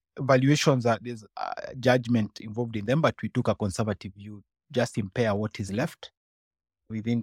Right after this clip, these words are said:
T R D L and move on. So T R D L is unlikely to feature in our P and L going forward, especially from a loss perspective,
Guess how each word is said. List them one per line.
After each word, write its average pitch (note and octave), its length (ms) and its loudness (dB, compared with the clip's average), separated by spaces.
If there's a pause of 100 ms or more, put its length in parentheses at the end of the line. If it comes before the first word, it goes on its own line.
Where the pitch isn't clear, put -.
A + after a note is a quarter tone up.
T - 120 -6
R G#2 120 0
D G2 280 0
L F3 200 2 (600)
and G#2+ 200 -8
move G#2 180 0
on. F#2+ 180 0
So B2 420 -2
T C3+ 120 0
R B2+ 80 6
D B2 220 0
L D3 120 6
is A#2+ 140 2
unlikely A#2 600 2
to G#2+ 100 -8
feature - 340 -4
in G#2 200 -2
our G2 400 -10
P C3+ 140 4
and G#2+ 180 4
L G#2+ 160 2
going G#2 260 0
forward, B2 360 4
especially B2 400 2
from G#2+ 280 -2
a G#2 140 -6
loss A#2 380 4
perspective, B2 560 -2